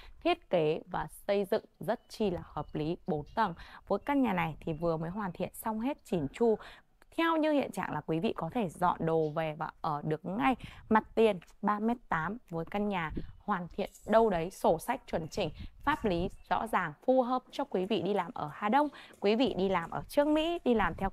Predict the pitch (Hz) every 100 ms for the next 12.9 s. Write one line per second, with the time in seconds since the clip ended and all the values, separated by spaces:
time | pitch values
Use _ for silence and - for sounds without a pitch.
0 | - 302 302 233 175 170 - - 220 202
1 | 190 - 139 165 - - - - 277 233
2 | 233 208 220 _ 202 226 - 233 - 190
3 | - 233 185 - - - 226 208 175 185
4 | 185 - 175 175 202 - 233 196 180 180
5 | - - 220 226 185 - _ 214 254 294
6 | 185 180 175 196 180 165 160 - - 190
7 | - 156 151 156 196 196 226 170 156 143
8 | 165 _ - 226 208 214 190 214 233 -
9 | - 190 190 165 165 180 - - 214 -
10 | - 165 - - _ 311 320 311 311 -
11 | 254 240 247 233 220 202 190 160 - 156
12 | - 156 160 - - 285 - -